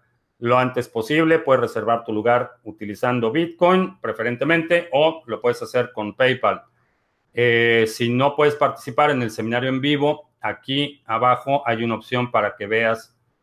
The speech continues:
eh, de forma inmediata la grabación del seminario anterior. Ese es de acceso inmediato y, eh, puedes pagar utilizando PayPal.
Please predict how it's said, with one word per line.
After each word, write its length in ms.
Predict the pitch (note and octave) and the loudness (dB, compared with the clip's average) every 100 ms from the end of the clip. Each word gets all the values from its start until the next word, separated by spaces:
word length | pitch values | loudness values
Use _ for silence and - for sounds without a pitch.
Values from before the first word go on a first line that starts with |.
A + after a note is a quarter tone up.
| _ _ _ | _ _ _
eh, 600 | - G#2 G2 G2 F#2+ F#2 - | -10 -8 -6 -6 -8 -12 -8
de 160 | G#2+ | -4
forma 560 | A2 C3 C3 C3+ C3 B2 | 0 2 2 2 0 -2
inmediata 880 | C3+ C#3+ C3+ C3 C3+ - C#3 C#3 - _ | 0 2 2 2 2 0 0 -2 -12 _
la 340 | A2+ B2 B2+ A#2+ | -2 0 2 2
grabación 640 | A2 G#2+ G#2 B2+ B2+ B2 | 2 2 0 0 0 0
del 140 | G#2+ | -2
seminario 720 | G2+ G#2+ G#2+ A2+ A2+ A2 A2 - _ _ _ _ _ _ | -6 -6 -4 -2 -2 -2 -4 -10 _ _ _ _ _ _
anterior. 800 | B2+ B2 B2 A#2+ C#3+ E3+ F3+ - | -4 -2 0 2 4 2 0 -8
Ese 280 | A#2 A2 B2+ | -10 -8 -8
es 140 | A2+ G#2+ | -10 -8
de 80 | |
acceso 360 | G#2 - B2+ - | -8 -6 -8 -6
inmediato 680 | A2+ A#2 D3+ D3+ E3 E3 - | -6 0 0 0 0 0 -2
y, 380 | C3+ D3 D#3 D#3 | -6 -4 -4 -6
eh, 400 | A2+ G#2 G#2 G2+ | -8 -6 -8 -8
puedes 200 | - A2+ | -6 -4
pagar 280 | A2 A2 A#2 | -2 0 0
utilizando 560 | A2 A2+ G#2+ A2+ A2 A2 | -2 -8 -6 -4 -4 -2
PayPal. 520 | A2+ G#2+ G#2+ G2 | -2 -2 -4 -6